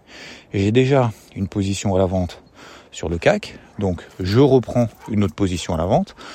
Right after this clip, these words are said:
mais je mets une invalidation courte si le marché me donne tort, donc si le marché ne me donne pas raison. Et à ce moment-là, c'est pas parti dans mon sens, je prends une perte. Est-ce que j'aurais dû attendre peut-être, voire ne pas prendre de position à la vente sur le cac,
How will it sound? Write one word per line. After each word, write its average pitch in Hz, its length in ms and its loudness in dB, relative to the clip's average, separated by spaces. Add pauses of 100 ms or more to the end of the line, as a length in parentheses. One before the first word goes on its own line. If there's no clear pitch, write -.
(400)
mais 160 380 4 (120)
je - 140 -4
mets 107 160 2
une 107 140 4
invalidation 95 560 0
courte - 520 2
si - 180 0
le 113 60 4
marché 101 300 0
me 131 140 4
donne 160 240 6 (480)
tort, - 280 0 (120)
donc 92 200 -10
si - 140 -4
le 104 80 0
marché 82 260 -4
ne 131 120 0
me 101 180 2
donne 98 220 -2
pas 147 220 2 (220)
raison. 107 360 4 (760)
Et 135 140 4
à 139 40 4
ce 131 120 0
moment-là, 110 380 6 (140)
c'est - 220 -4
pas 107 80 0
parti 98 280 -4
dans 92 80 -2
mon 82 140 -4
sens, 131 260 0 (220)
je 135 220 4 (200)
prends - 260 0 (100)
une - 60 -20
perte. - 320 -4 (420)
Est-ce 139 240 0
que 196 380 4 (300)
j'aurais 104 260 0
dû 107 180 2
attendre 127 380 2
peut-être, 113 500 -2 (720)
voire 110 340 4
ne 107 60 4
pas 95 160 0
prendre 101 220 -2
de 92 60 -4
position 90 460 -4
à 78 40 -2
la 80 80 -2
vente 101 160 -2
sur - 100 -6
le 78 80 -8
cac, - 300 -4